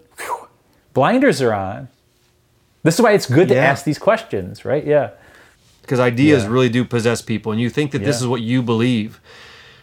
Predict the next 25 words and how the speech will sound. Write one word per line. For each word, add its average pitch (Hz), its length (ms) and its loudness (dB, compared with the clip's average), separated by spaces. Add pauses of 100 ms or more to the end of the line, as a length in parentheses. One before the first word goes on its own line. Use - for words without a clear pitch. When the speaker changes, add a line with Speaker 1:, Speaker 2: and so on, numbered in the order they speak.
(160)
Speaker 2:
And, 127 200 -4
and - 280 -8 (160)
I, 120 180 -10
I 127 40 -6
guess - 240 -4
technically 117 400 -4
you 120 240 0
believe 123 360 2
it, 98 140 -2
but 120 140 -2
it's 113 120 -8
not 165 200 0
because 135 320 0
you 151 220 0
chose 175 500 2
to 143 120 -4
believe 131 300 2
it. 95 80 -6
Like, 98 160 -6
the 107 100 -4
thing 175 440 0
possessed 135 500 0
you, 123 480 0 (120)
<laughs> 127 120 -6
right? - 380 -4